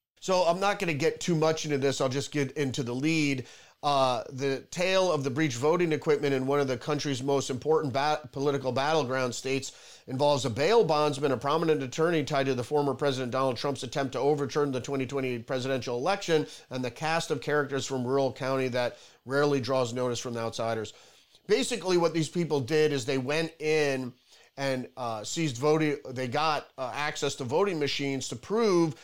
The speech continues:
that these voting machines can be hacked. Not that they were hacked. There was some evidence that they might have been hacked, but they wanted to get forensic evidence from the machine.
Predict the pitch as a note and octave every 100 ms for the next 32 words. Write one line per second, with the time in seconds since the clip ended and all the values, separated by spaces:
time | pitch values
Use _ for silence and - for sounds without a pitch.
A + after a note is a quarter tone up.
0 | - D3+ D3+ D#3+ A#2+ C#3+ F#3 F3 D#3+ C#3+
1 | C#3+ C#3+ C#3 C3+ B2 - _ _ _ _
2 | _ - F3+ A3+ C#4+ D3+ B2+ A2+ G#2 F#2+
3 | - _ _ _ D3 E3 D#3+ C#3+ C3 B2
4 | F3+ F3+ C#3 B2 A#2 C3 B2+ D#3 D#3+ -
5 | E3 E3+ D#3+ D3 C#3+ C3+ C3 A#2+ - -
6 | _ C#3+ C#3+ C3+ B2+ G#2+ G#2+ A#2 G3+ B3
7 | B2 C3 A2+ A2 G#2+ G2 F#2 - - _
8 | _ D3+ D#3+ D#3+ D3+ C#3 D#3+ E3 D3 C3+
9 | C#3+ - - C3 C3 C3+ - C3 - _
10 | _ _ _ D#3+ E3+ E3 C#3+ C3+ - -
11 | D3+ C3+ C3 B2+ B2 A#2 - A#3+ D#3+ G#2
12 | A1+